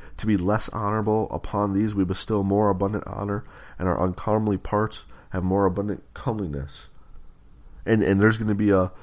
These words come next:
service going on with the less honorable to the, and uncomely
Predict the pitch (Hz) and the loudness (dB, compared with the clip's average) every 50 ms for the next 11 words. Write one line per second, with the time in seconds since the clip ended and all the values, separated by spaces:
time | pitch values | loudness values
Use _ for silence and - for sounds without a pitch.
0 | - - - - - - - 139 147 139 110 104 90 - - - 98 95 92 90 | -16 -12 -10 -8 -6 -2 0 0 2 2 2 0 0 -2 -2 -2 0 0 0 0
1 | 92 92 92 92 87 87 95 98 - - 101 92 90 - - - - - - - | 0 0 0 0 2 2 0 0 0 0 0 0 0 -2 -8 -18 -20 -14 -6 -2
2 | 107 117 113 - - - 104 101 101 98 98 95 92 85 90 85 85 82 80 85 | -2 -2 -2 -2 -2 0 2 2 2 2 2 2 2 2 2 2 2 2 0 -4
3 | - - - - - - - - - 110 101 92 95 90 85 82 82 - - - | -8 -14 -20 -20 -20 -16 -8 -2 0 0 2 4 4 4 2 2 -2 -6 -12 -20
4 | - - - - - - 92 92 - - 110 113 113 98 - - 92 87 90 90 | -20 -20 -20 -18 -6 -2 -2 -2 0 0 0 0 0 -2 -4 -2 -2 0 0 0
5 | 87 87 87 - | 0 0 -2 -4